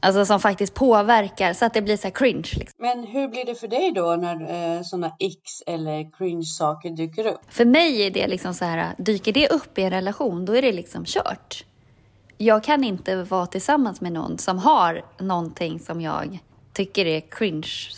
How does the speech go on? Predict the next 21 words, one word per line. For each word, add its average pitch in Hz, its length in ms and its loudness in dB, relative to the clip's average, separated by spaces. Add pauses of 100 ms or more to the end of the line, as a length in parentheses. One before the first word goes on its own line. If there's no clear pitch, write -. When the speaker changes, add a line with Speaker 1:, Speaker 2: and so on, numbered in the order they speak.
Speaker 1:
på 233 100 6
det 214 360 4
sättet - 280 2
som 202 120 0
jag 185 220 4
pratar 175 420 2
om. - 220 -14
Alltså 175 300 -2
så 170 100 -2
här. 180 220 0
Speaker 2:
Men 220 200 0
vad 220 200 0
är 208 60 0
det 202 80 -6
du 208 120 -12
menar? 220 640 -4
Vilken 190 480 -6
typ 208 360 -6
av, 165 140 -2 (140)
eh, 160 220 -2
alltså, 170 360 -6